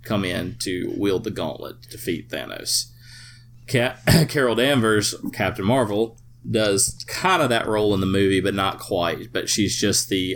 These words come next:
all-powerful superhero that's just destroying everything. Basically, she's like, "Oh, look, it's Thanos' warship. Let me fly straight through it and destroy it in one fell swoop."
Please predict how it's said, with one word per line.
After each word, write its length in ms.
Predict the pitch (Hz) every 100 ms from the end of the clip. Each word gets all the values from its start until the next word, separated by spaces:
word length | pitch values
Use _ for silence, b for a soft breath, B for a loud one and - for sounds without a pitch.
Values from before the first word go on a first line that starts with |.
| -
all-powerful 920 | 107 101 - 104 101 92 - 95 92
superhero 960 | - 113 - 98 90 95 104 92 90
that's 240 | 87 76 -
just 180 | 98 -
destroying 460 | - 95 90 82
everything. 440 | 71 78 - 80 92
Basically, 560 | 98 - 101 98 92 B B B -
she's 260 | - 120
like, 200 | 110 107
"Oh, 200 | 190 208
look, 360 | 208 214 107 - B B -
it's 200 | 120 -
Thanos' 500 | 151 147 135 131 131
warship. 420 | 170 - 98 113
Let 100 | 113
me 80 | 113
fly 240 | 120 113
straight 480 | 101 - 113 107 -
through 160 | 101 95
it 60 |
and 80 | 87
destroy 420 | 85 - 95 85
it 240 | 71 69 - -
in 400 | 104 95 85 90
one 180 | 92 90
fell 220 | 92 87
swoop." 340 | - 71 60